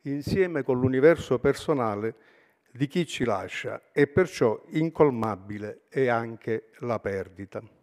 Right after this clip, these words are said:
Non posso pretendere, né avrei i titoli per ricostruire il complessivo profilo identitario di Loris D'Ambrosio. Nella mia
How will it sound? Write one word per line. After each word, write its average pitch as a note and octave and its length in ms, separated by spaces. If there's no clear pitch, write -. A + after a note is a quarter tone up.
Non C#3+ 220
posso G#3+ 340
pretendere, B2 760
né D3 260
avrei C#3+ 400
i C#3+ 80
titoli D3 720
per C#3+ 160
ricostruire D3+ 720
il D#3+ 340
complessivo D3 880
profilo C3 600
identitario A#2+ 920
di C#3 200
Loris C3+ 440
D'Ambrosio. G2 800
Nella C3+ 280
mia E3+ 400